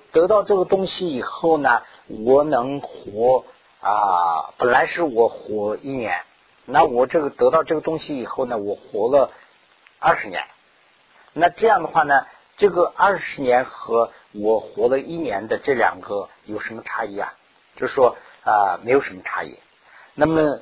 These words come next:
就是举的例子是说，这个，呃，<clears throat> 在梦里头啊，一个人呐，享受和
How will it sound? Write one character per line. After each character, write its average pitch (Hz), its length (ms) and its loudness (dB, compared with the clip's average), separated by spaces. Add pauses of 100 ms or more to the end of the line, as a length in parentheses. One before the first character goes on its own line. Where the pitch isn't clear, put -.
(140)
就 131 120 -4
是 123 220 -6
举 110 260 -10
的 147 140 4
例 170 200 -2
子 110 140 -8
是 - 180 -8
说， 113 360 2 (300)
这 139 120 0
个， 120 720 4 (600)
呃， 104 580 2 (640)
<clears throat> - 640 -20
在 139 300 2 (140)
梦 196 360 0
里 101 140 -8
头 - 180 -6
啊， 80 240 0 (440)
一 143 180 -4
个 165 100 6
人 120 240 0
呐， 113 220 0 (220)
享 - 280 -2
受 - 280 0 (1600)
和 143 600 2